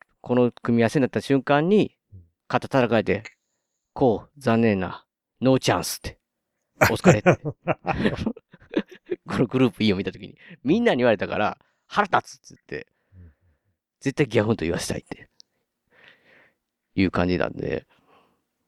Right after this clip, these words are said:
うん、だからまあそういう風に見られてる中で、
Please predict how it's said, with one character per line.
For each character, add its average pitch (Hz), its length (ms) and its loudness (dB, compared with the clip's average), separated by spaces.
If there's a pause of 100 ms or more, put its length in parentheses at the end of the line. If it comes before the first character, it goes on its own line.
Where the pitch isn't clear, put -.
(480)
う - 220 -18
ん、 98 220 -10
だ 123 100 -2
か 135 80 -2
ら 127 60 2
ま 120 100 6
あ 107 60 0
そ 127 200 2
う 135 60 6
い 139 40 6
う 143 40 4
風 139 100 2
に 107 120 2
見 110 100 -2
ら 123 100 4
れ 135 80 4
て 151 120 0
る 151 60 0
中 156 200 2
で、 202 320 2